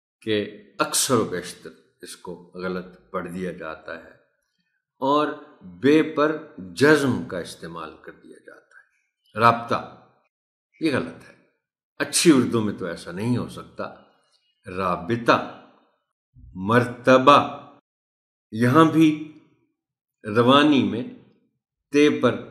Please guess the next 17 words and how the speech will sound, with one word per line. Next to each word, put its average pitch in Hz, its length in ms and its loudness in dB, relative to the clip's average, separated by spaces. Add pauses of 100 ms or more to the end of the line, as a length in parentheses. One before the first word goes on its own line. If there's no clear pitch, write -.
(400)
जज़्म 123 560 0
इस्तेमाल 87 580 -12
कर 82 80 -18
दी 80 240 -20
जाती 76 340 -20
है - 60 -20 (220)
बोलने 92 380 -4
में। - 220 -20 (800)
ये 107 560 -4
मर्तबा, 110 640 0 (840)
इग़वा, 117 500 8 (1120)
अक्सर 123 280 -4
व 104 100 0
बेशतर 90 560 -10 (680)
इसको 98 280 -10 (100)
अगवा 107 560 2
ही 117 240 2